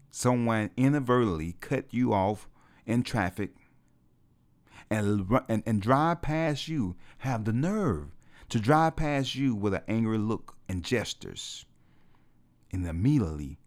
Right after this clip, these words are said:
your peace is upset. When, when you turn on the T V and turn to the news,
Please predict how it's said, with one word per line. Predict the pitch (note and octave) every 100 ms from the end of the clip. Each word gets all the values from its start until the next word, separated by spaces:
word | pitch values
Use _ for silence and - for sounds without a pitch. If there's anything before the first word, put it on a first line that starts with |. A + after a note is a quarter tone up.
| _ _ -
your | D#2+ D#2+
peace | - - A2+ E2+ - - - _ _ - _ _ _ _ _ _ _ _
is | G2 F#2 -
upset. | F#2 - - F2+ - - - _ _ _ _ _ _ _ _ _ _ _ _ _ _ _ _ _ _ - _ _ - - -
When, | A#2 A#2+ A#2+
when | B2+ A#2+
you | B2+ B2+ A#2 G#2+ - _ _ _ _ -
turn | - F#3
on | E3+ D#3+ C#3
the | A#2
T | - - F3 D#3
V | A#2 G#2+
and | F#2+
turn | - C#3+ C3+
to | A#2
the | G#2
news, | A2+ A2+ E2+ C#2 - -